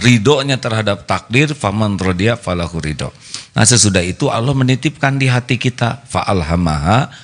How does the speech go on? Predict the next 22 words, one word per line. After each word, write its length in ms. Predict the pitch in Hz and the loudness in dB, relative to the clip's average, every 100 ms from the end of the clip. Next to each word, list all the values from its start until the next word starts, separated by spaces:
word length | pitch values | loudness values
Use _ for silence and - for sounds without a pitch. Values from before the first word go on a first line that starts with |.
| - - | -20 -6
fujuraha, 960 | 92 92 85 123 - 87 80 98 147 190 - _ _ _ - | -2 0 2 2 2 0 0 0 0 -4 -14 _ _ _ 0
fujuraha 800 | 98 87 123 147 92 95 156 107 | 0 2 2 2 2 0 -2 -2
wa 60 | |
taqwaha. 640 | 95 98 - 117 107 95 - - _ | -2 -6 -2 0 0 -2 -6 -14 _
Mau 160 | - 95 | -2 2
berbuat 480 | 92 87 90 85 85 | 2 2 0 0 0
buruk 320 | 87 110 117 | 0 0 0
atau 240 | 95 92 | -6 -6
berbuat 480 | 85 78 80 76 - | -6 -6 -4 -6 -8
baik. 320 | 71 73 71 - - _ _ _ _ _ _ _ _ _ _ _ _ _ _ _ - - | -8 -8 -10 -14 -20 _ _ _ _ _ _ _ _ _ _ _ _ _ _ _ -14 0
Nah, 320 | 85 87 78 78 | 4 4 2 0
hadirin, 400 | 85 95 127 135 - - _ _ _ _ _ - | 2 2 2 -4 -16 -20 _ _ _ _ _ -2
kalau 480 | 143 165 196 175 | 0 0 0 -2
kita 400 | 156 151 139 139 - _ - | -4 -2 -2 -4 -10 _ 0
memilih 480 | 117 117 113 110 101 | 2 4 4 2 0
kebaikan, 880 | - 95 85 80 - 101 151 190 170 _ _ - | -2 0 0 0 0 0 -2 -6 -12 _ _ -8
itu 240 | 87 139 | -4 -2
sudah 240 | 135 135 | 0 0
mengalir 480 | 135 131 135 147 139 | 2 2 2 0 -2
takdir-takdir 800 | 135 131 135 123 - - 135 123 | -4 -2 0 0 0 0 0 0
Allah 240 | 120 120 117 | 0 0 0
lainnya. 480 | 113 120 117 110 | 0 0 0 -2